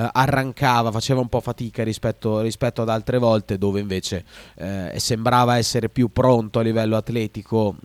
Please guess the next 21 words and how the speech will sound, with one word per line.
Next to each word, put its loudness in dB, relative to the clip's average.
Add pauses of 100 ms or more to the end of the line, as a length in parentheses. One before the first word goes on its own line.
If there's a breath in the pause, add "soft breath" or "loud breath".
eh, -6
durante -4
l'arco -4
dei -4
novanta -4
minuti. -6
Quindi -6
è 0
un -2
giocatore -2
che -6
aveva -2
bisogno 0
di -4
rifiatare, -2
fortunatamente -8
non -8
c'è -8
stato -10
bisogno -2 (380 loud breath)
del, 0